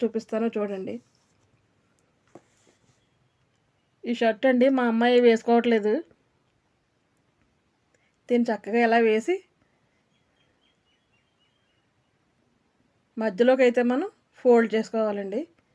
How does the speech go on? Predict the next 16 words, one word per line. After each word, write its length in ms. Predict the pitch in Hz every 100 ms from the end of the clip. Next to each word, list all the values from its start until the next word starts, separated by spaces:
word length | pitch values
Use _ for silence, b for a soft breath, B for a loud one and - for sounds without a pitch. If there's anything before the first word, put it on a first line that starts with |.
| _ _ _ _ _ -
ఆ 40 | 254 240
సమానంగా 440 | 226 233 247 254
అయితే 140 | 247 247 226
చేసుకోవాలి. 520 | 214 214 202 185 208 320 _ _ _ _ _ _ _ _ -
అడుగును 260 | 220 226 247
పట్టుకుని 340 | 247 233 240 302 311
పై 80 | 240 240
పొర 140 | 269 269
అడుగు 160 | 254 247 247
పొర 100 | 254
రెండు 200 | 247 233 254
వచ్చేలా 300 | 247 247 247 233
పట్టుకుని 360 | 233 233 269 381 b b b b -
సమానంగా 440 | 214 220 226 220
చేసి 180 | 208 202 -
పెట్టుకోవాలి. 500 | 190 202 180 180